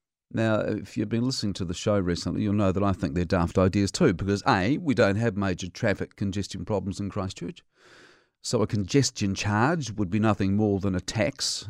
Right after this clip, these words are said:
in sheep's clothing. And B,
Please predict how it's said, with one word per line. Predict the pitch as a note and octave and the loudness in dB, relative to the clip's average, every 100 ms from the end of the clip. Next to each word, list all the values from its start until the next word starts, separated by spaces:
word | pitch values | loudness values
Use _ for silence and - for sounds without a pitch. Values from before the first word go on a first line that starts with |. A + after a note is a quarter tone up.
| G#2+ | -12
in | - G#2 | -4 -2
sheep's | G2 - G2+ - | 0 0 0 -2
clothing. | - G#2+ G2 C#2 F#2 - _ _ _ _ _ _ _ _ _ _ _ | 0 2 2 0 -8 -12 _ _ _ _ _ _ _ _ _ _ _
And | G#2+ A#2 A#2 A#2+ - - | -2 0 2 0 -2 2
B, | F3 B2 E2+ | 2 4 0